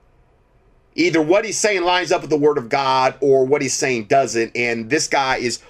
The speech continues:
walking leaven, meaning he's walking bad doctrine, trying to commingle the Bible and hoping that you're not smart enough as a Christian to figure out that he's trying to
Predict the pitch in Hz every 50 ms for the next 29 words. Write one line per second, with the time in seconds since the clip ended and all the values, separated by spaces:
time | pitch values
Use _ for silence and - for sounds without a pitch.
0 | - - 123 127 131 151 160 156 - 127 139 127 117 113 113 135 143 147 131 113
1 | 98 107 120 123 120 120 117 117 117 110 117 117 143 151 156 147 - 143 123 110
2 | 104 135 139 135 131 117 101 - 135 127 127 127 - - - 95 80 - - -
3 | _ _ - - - - - 202 196 190 175 165 143 - - 190 170 165 170 185
4 | 214 226 202 180 175 151 143 131 117 151 160 170 170 156 123 117 107 104 117 -
5 | _ _ _ _ _ _ _ _ _ _ _ _ - 156 156 143 - - - 185
6 | 220 226 - - 190 170 160 156 139 143 156 180 196 180 170 170 160 - - -
7 | - 156 160 160 180 185 165 143 135 127 127 127 - - _ _ _ _ _ _
8 | _ _ _ _ _ - 151 151 147 143 - - - 196 196 - - 143 143 139
9 | 131 - - 180 156 143 143 143 151 160 151 131 110 135 117 139 151 139 - -
10 | 156 151 147 143 123 113 107